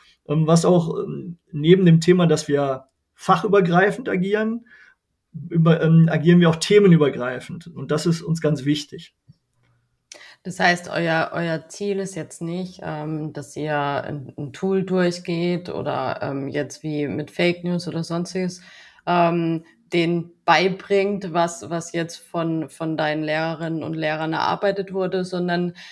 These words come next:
Speaker 2: dass man eben auch das kritische Denken fördert. Ähm, arbeiten die da auch irgendwie in Gruppen, so dass man noch sagen kann, okay, wir haben sowieso die vier K mit Kommunikation, Kollaboration?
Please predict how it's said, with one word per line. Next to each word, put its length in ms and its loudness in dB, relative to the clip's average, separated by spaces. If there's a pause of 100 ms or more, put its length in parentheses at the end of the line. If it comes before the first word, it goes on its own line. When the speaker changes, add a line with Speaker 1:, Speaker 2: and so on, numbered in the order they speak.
(160)
Speaker 2:
dass 220 -2
man 140 -2
eben 260 -2
auch 100 0
das 180 -12
kritische 460 -8
Denken 460 -6
fördert. 640 -4
Ähm, 200 -6
arbeiten 480 -2
die 120 -4
da 180 0
auch 80 -6
irgendwie 380 -4
in 120 -4
Gruppen, 560 -2
so 120 -2
dass 260 -4
man 160 -4
noch 120 -4
sagen 360 -4
kann, 240 -2
okay, 260 -6
wir 100 -2
haben 120 -4
sowieso 320 -8
die 180 -6
vier 180 -2
K 340 2
mit 180 -8
Kommunikation, 800 -6
Kollaboration? 920 -6